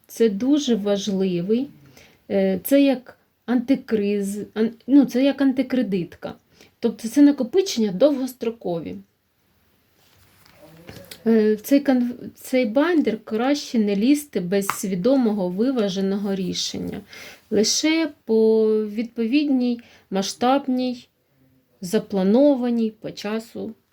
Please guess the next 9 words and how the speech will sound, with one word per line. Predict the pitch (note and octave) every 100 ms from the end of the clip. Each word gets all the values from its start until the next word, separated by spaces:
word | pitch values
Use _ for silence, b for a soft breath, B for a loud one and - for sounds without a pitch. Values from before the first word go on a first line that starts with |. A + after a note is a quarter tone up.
| -
витратам. | G3 F#3+ F3+ - - - - _ - b b b b b b b _ - - _ _ _ _ -
Е, | G#3+ G#3 G#3
це | - F4 F4
як | C#4+ -
третя | - A#3 C4 D#4 D4 B3+
основна | A#3 - G#3+ G3 G3+ B3 B3+ -
оборона. | G#3+ G3 G#3 G3 F3+ F3 E3+ - - _ _ _ _ _ _ _ _ _ _ _ _ _ _ _ _ _
Якщо | G3+ G3 - D4
прорвали | G#3 F#3 F3 G#3 A3+ G#3+